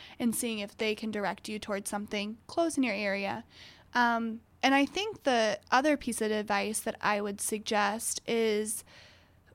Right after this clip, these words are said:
when we're in college, it's not out of the ordinary. If you go to some type of event,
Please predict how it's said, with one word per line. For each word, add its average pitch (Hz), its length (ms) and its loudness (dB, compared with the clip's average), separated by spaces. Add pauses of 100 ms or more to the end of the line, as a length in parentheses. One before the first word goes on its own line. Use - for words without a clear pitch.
when 254 300 6
we're 247 240 2
in 294 180 6
college, 247 640 0 (220)
it's 247 220 0
not 254 400 2 (320)
out 233 200 4
of 226 140 2
the 226 80 0
ordinary. 214 680 0
If 226 140 -6
you 220 120 -4
go 208 280 2
to 233 140 -2
some 226 180 -2
type 233 200 -6
of 208 120 -4
event, 208 540 -2